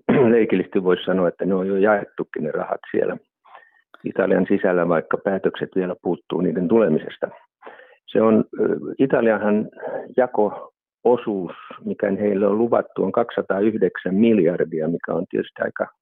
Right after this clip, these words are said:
suuri luku, kun Suomen valtion budjetti taitaa olla kuudenkymmenen miljardin paikkeilla. Ne ovat kyllä hallituksessa jo hahmottaneet, miten se käytettäisiinkin.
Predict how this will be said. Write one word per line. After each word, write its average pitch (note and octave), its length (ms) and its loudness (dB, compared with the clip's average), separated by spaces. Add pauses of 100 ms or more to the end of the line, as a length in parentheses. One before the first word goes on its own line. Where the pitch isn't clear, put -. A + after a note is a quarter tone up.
(140)
suuri G#2+ 260 -2
luku, A2 400 0
kun E2+ 180 -6 (1040)
Suomen G2 260 0
valtion F#2 360 0
budjetti F2 420 0
taitaa F2 400 -4
olla E2+ 220 -2
kuudenkymmenen - 680 -6
miljardin - 460 -12
paikkeilla. - 540 -14 (520)
Ne A#2 200 2
ovat A2 220 4 (100)
kyllä C3 300 4 (440)
hallituksessa A2+ 720 0
jo A#2 120 4
hahmottaneet, A2 720 0
miten A#2 360 4
se F#2 80 -2
käytettäisiinkin. G2 1500 0